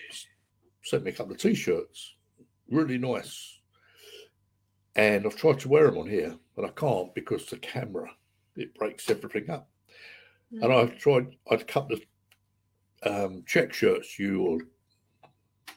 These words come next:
Speaker 1: Maxine bought me or whatever.
Speaker 2: Yeah.
Speaker 1: I've tried to wear them on here, and the same thing, it, it breaks up.
Speaker 2: Okay.
Speaker 1: So can only wear plain,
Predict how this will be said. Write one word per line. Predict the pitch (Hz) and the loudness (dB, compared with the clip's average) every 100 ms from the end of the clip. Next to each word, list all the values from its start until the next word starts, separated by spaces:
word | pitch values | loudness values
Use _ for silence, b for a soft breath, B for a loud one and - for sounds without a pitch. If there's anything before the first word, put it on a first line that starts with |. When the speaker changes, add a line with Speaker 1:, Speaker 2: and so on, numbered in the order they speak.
| _ _ _ _ _ _ _ _ - | _ _ _ _ _ _ _ _ -8
Speaker 1:
Maxine | 101 - - 104 92 | -8 -8 -6 -6 -4
bought | - 95 98 | -2 -2 -4
me | 110 | -6
or | 95 82 | -6 -6
whatever. | 90 101 95 - - B B B B B | -6 -4 -6 -8 -20 B B B B B
Speaker 2:
Yeah. | 233 - | -4 4
Speaker 1:
I've | |
tried | 156 151 | 6 6
to | |
wear | 135 151 | 8 8
them | 170 147 | 6 4
on | 104 | 0
here, | 110 135 - _ _ _ _ _ - | 0 -2 -10 _ _ _ _ _ -4
and | 117 | -2
the | |
same | - 135 | 2 2
thing, | - 151 120 - | 6 4 4 -4
it, | 117 - _ _ - _ _ - - | -6 -8 _ _ -20 _ _ -16 -8
it | - - _ _ _ | -8 -8 _ _ _
breaks | 139 120 - | 4 4 4
up. | 147 - _ _ b b b b b 214 | -2 -2 _ _ b b b b b -4
Speaker 2:
Okay. | 220 240 220 196 196 - - | -2 -2 -6 -10 -10 -16 -18
Speaker 1:
So | - - 123 113 | -18 -6 0 0
can | - 123 | 0 0
only | 123 | 2
wear | 123 127 | 4 2
plain, | 123 - 135 127 107 98 | 2 -2 0 2 0 -4